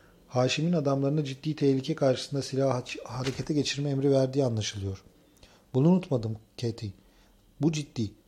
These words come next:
ama göze almamız gereken bir risk." "Peki ama insanlar kendilerini köşeye kıstırılmış hissedip silahı hale get-, harekete geçirirlerse?" "Biliyorum Katie. Uçurum ile kayalık arasında sıkışıp kaldık.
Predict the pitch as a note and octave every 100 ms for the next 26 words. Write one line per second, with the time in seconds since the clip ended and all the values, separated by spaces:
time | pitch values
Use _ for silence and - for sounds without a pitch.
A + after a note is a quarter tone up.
0 | - C3 C#3 C3+ C3+ C3 C3+ C3+ A#2+ A2+
1 | A2 C3 B2 G#2+ G2+ - - _ _ _
2 | _ _ - B2+ F3 E3 C#3 C3 C#3 C#3
3 | C#3 - B2+ C3 C#3 C#3 C3+ C#3+ C#3 B2
4 | - C3+ C3 B2 C3 - B2+ A#2 B2 C3
5 | C3 A#2 C#3 C#3+ - - B2+ A2+ A#2+ D3+
6 | - A2+ G2+ G2+ - D3 - _ _ -
7 | - _ B2 D3 E3 A#2+ G#2 A2 G#2+ G2+
8 | - _ _ C3 - D3 F3 D3+ C3 C3
9 | C#3 C#3+ B2 A2+ D3+ - - A2+ D3+ A2+
10 | G#2 F#2+